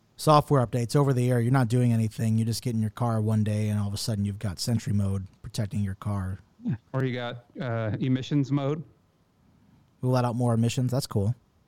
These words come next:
Speaker 2: No, it lets out farts.
Speaker 1: <laughs> Well, that's the, um, yeah, that's right. That's, that's what I was talking about. That's like, um, you know, in states like Colorado and Washington where you have an emissions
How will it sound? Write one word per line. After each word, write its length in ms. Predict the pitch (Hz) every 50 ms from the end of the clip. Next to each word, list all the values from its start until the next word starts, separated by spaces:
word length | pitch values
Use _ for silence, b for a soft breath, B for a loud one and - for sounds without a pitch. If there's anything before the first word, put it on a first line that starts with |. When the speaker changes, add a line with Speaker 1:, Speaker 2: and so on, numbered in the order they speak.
| _ _ -
Speaker 2:
No, 240 | 147 196 214 180 160
it 120 | 131 -
lets 200 | 131 120 113 117
out 360 | 123 117 113 117 - - - -
farts. 560 | - - 147 135 120 123 - - - - - _ -
Speaker 1:
<laughs> 80 | 156 - _ _ - 156 - _ _ B B B B B B B B B B B B
Well, 80 | 170 165
that's 300 | 208 240 247 - - -
the, 320 | - 190 180 170 165 165
um, 380 | 156 156 156 151 143 139 131 -
yeah, 180 | 151 165 160 147
that's 220 | 143 143 - -
right. 180 | 156 135 120 104
That's, 220 | 135 151 160 -
that's 240 | - - 160 160 -
what 80 | 156
I 60 | 139 139
was 160 | 143 135 -
talking 380 | - 113 113 117 - 113 110
about. 340 | 107 92 110 110 110 107 -
That's 280 | 123 127 135 - - -
like, 220 | 127 117 107 -
um, 400 | 123 117 113 110 110 104 104 101 b b b b b b b b b b _ _ _ -
you 260 | - 107 104 123 135
know, 160 | 120 113 107 107
in 140 | 107 104 - -
states 340 | - - 139 123 117 - -
like 140 | 117 110 -
Colorado 580 | 131 120 113 113 113 117 113 113 113 113 113
and 140 | 107 104 104
Washington 580 | 107 107 110 110 - - 117 107 - 113 107 107
where 80 | 104
you 120 | 107 107 110
have 200 | 113 110 110 104
an 80 | 110
emissions 540 | 101 104 110 117 - - 110 101 98 98